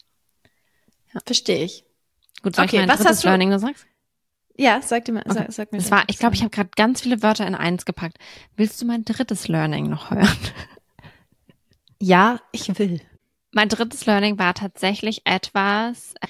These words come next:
Speaker 1: wo ich gemerkt habe, dass ich am besten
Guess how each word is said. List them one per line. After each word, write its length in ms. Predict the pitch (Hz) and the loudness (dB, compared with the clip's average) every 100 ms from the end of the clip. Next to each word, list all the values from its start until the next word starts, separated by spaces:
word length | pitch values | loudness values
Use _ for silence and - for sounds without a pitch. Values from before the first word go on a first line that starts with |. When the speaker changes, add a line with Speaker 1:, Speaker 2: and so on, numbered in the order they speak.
| - _ - | -16 _ 0
Speaker 1:
wo 80 | 190 | 2
ich 160 | 240 - | 2 0
gemerkt 520 | 220 226 233 233 - | 0 2 0 -2 0
habe, 300 | 214 220 220 | 2 4 2
dass 200 | 208 185 | 2 -2
ich 200 | - 196 | -6 -6
am 180 | - 175 | -4 -2
besten 720 | 185 220 - - 254 269 294 | 2 0 0 -8 -10 -8 -8